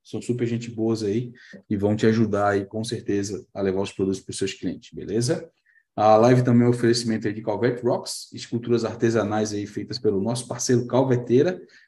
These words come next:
né? Chega de empilhar rocha, manda ver no layout aí com o nosso parça Calveteira que ele vai, ah, te mandar um layout maneiro aí pra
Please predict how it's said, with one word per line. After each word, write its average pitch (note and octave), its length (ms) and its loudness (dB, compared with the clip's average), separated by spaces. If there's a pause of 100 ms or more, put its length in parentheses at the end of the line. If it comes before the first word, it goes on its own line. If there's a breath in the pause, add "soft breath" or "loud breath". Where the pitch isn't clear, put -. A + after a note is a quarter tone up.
(100)
né? G#2+ 160 -6
Chega C#3+ 340 4
de C3+ 100 2
empilhar B2 380 2
rocha, F3 480 -2 (320)
manda A#2 300 4
ver A#2 160 2
no B2 120 4
layout A2 480 -4
aí A2 60 -6
com A2+ 100 -8
o G#2+ 40 -4
nosso A2 200 -6
parça G#2+ 280 -4
Calveteira G2+ 540 -2
que A#2+ 120 -2
ele A2 120 0
vai, G2+ 360 -2 (420 soft breath)
ah, G2 160 0
te F#2+ 160 -4
mandar G2+ 280 0
um G2+ 80 0
layout G2+ 400 -2
maneiro F#2 360 2
aí F#2+ 60 4
pra F#2+ 180 -4